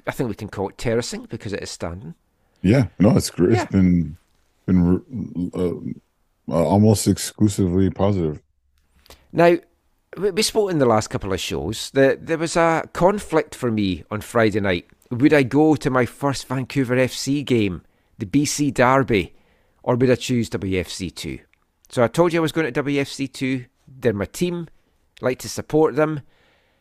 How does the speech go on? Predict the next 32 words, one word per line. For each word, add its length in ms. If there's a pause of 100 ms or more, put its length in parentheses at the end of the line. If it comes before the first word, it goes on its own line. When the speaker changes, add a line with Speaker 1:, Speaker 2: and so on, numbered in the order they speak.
(380)
Speaker 1:
Very 300
boring 380
first 380
half. 580 (560)
It 120
was 140
a 60
good 180
second 280
half. 340
I 60
enjoyed 420
it, 120
and 100
it 80
went 220
to 140
a 60
penalty 320
shootout, 500
and 360
the 80
Whitecaps 480
won. 220
So 120
I, 120
I 140
was 180
happy 280
with 180
my 120
night. 340